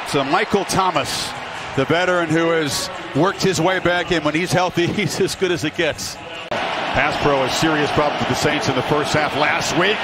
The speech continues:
and Carr's pressured and brought down. Swarmed by Frankie Louvu. Laycock at one, gets it off quickly. Catch made by Thielen again, who works his way for a first down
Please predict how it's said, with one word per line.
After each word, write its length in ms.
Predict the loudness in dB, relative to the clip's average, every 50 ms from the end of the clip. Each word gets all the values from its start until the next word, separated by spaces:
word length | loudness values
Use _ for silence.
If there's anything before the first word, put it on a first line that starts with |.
| -2 -2
and 100 | -2 0 2 2
Carr's 220 | 2 2 2 2
pressured 420 | 2 2 2 2 2 2 0 0 0 0 2 2
and 140 | 2 2 4
brought 240 | 4 2 4 4 4
down. 320 | 4 4 4 4 2 2 2 0 0 0 0 0 0 0 0 0 0 0 0 0 0 -2 -2 -2 0 -2 -2 0 0 0 0 2
Swarmed 380 | 2 4 4 4 4 4 4 2
by 200 | 2 2 2 2 2 2
Frankie 320 | 2 2 2 2 0 0
Louvu. 680 | 0 2 2 2 2 2 2 2 2 2 2 2 0 0 -2 -2 -2 -2 -2 -2 -2 -2 -2 -2 -4 -4 -4 -4 -4 -2 -2 -2 -2 -2 -4 -4 -4 -4 -4 -6 -6 -6 -6 -6 -8 -8 -8 -6 -6 -6 -4 -4 -2 -2 -2 -4 -6 -8 -8 -8 -8 -8 -8 -8 -8 -6 -4
Laycock 300 | -4 -2 -2 -2 -2 -2
at 160 | -2 -2 0
one, 320 | 0 0 0 0 -2 -4 -8 -10 -6
gets 180 | -6 -4 -2 0
it 80 | 0
off 160 | 0 0 0 0
quickly. 420 | -2 -2 -2 0 -2 -2 -2 -2 -6 -10 -14 -12 -8 -4
Catch 220 | -4 -2 -2 0
made 140 | 0 0 2
by 120 | 2 0 0
Thielen 380 | 0 0 0 0 2 2 0 0 0
again, 360 | 2 2 2 2 2 2 4
who 100 | 4 4
works 200 | 4 2 2 2
his 160 | 2 2 2 4
way 280 | 4 4 4 4 4 4
for 180 | 4 4 2 2
a 60 | 2
first 300 | 2 2 2 2 2 2
down 340 | 2 2 4 4 2 2